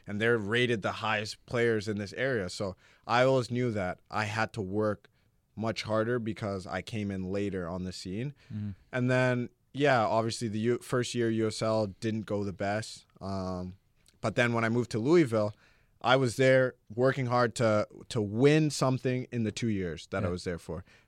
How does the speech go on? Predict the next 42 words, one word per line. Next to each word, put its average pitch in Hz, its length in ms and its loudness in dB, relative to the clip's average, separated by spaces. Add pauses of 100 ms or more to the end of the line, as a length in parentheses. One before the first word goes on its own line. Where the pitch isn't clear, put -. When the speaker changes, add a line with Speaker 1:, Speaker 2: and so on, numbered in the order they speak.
(120)
Speaker 1:
We 120 140 2
needed 131 260 2
to 117 80 -4
win 90 220 -4 (100)
Speaker 2:
Yeah. 107 80 -2
Speaker 1:
because 110 300 2
I 101 100 -2
felt 120 220 0
like 117 220 -2
once 127 280 0
we 123 300 2 (240)
won 127 240 4
something, 135 420 0
then 107 200 -2
it 104 80 -2
would 104 140 -2
give 120 240 2
everyone 113 280 2
else 110 180 0
an 110 80 -2
opportunity 104 720 -2
to 95 260 -2 (240)
get 104 180 -2
to - 120 -8
the 101 40 0
next 95 260 -4
level. 117 280 0 (240)
So - 160 2
once 147 260 6
we 196 120 6
had 127 120 6
won 135 300 6
after 120 500 2
our 104 160 2
second 113 360 -2
year, 117 240 -2
my 113 160 -2
second 104 320 -6
year, 143 220 -4 (340)
I 131 120 -2
was 143 160 0
like, 107 240 -2